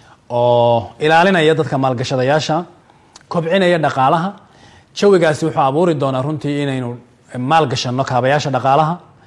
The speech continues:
oo ay ka mid yihiin waddooyinka iyo, maxaan ku dhahdaa, waxyaalaha kale ee la xidhiidha,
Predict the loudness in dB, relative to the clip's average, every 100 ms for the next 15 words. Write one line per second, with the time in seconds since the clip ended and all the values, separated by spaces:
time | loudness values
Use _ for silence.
0 | -20 -20 -12 -10 -4 -2 -2 -2 -2 -4
1 | -4 0 2 2 -2 -2 0 2 0 -2
2 | -6 -10 -6 -4 -4 -4 -6 -8 -6 -6
3 | -6 -6 -6 -4 -2 -2 -4 -6 -4 -6
4 | -6 -6 -4